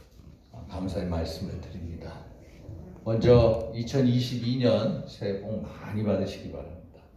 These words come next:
우리는 꼭 새해 덕담하면은 "새해 복 많이 받으세요." 하는데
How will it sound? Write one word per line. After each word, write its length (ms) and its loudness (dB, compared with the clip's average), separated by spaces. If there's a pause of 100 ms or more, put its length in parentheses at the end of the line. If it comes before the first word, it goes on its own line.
(920)
우리는 340 4
꼭 300 4
새해 260 4
덕담하면은 880 2
"새해 260 -4
복 200 -2
많이 440 -4
받으세요." 500 2
하는데 680 -4